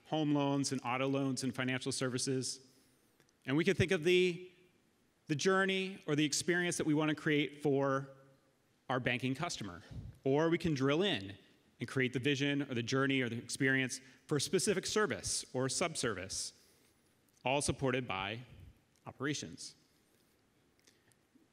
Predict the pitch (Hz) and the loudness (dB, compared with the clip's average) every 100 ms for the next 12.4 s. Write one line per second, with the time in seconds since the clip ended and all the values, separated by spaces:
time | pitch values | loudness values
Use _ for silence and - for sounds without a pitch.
0 | _ _ _ _ _ _ _ _ _ _ | _ _ _ _ _ _ _ _ _ _
1 | _ _ - 170 196 208 202 165 185 160 | _ _ -4 2 4 6 4 2 0 2
2 | 135 147 131 147 170 - - - _ - | 0 0 0 0 0 -4 -8 -20 _ -2
3 | 151 147 143 165 170 - 107 110 131 - | 2 2 2 0 -2 -2 -2 -2 -4 -10
4 | - _ _ - 127 135 147 147 135 180 | -14 _ _ -4 0 2 0 0 0 2
5 | 214 254 143 95 98 110 - - - - | 2 2 0 -2 -4 -6 -8 -10 -20 -20
6 | _ 135 127 131 135 - - 180 147 110 | _ -2 0 0 0 -2 -2 0 0 -2
7 | - - - - _ _ _ - 123 123 | -10 -10 -12 -12 _ _ _ -8 -6 -2
8 | 156 165 113 80 - - - - - _ | 0 0 -2 -6 -10 -12 -12 -18 -20 _
9 | _ _ _ _ _ _ _ - 123 110 | _ _ _ _ _ _ _ -10 -6 -4
10 | 107 107 143 156 156 139 147 151 185 151 | -4 -2 2 2 0 -2 -2 0 0 0
11 | 117 92 98 - 110 120 123 - 127 120 | -4 -8 -12 -14 -8 -4 -4 -4 -2 -2
12 | - 147 156 98 | -4 -2 -2 -4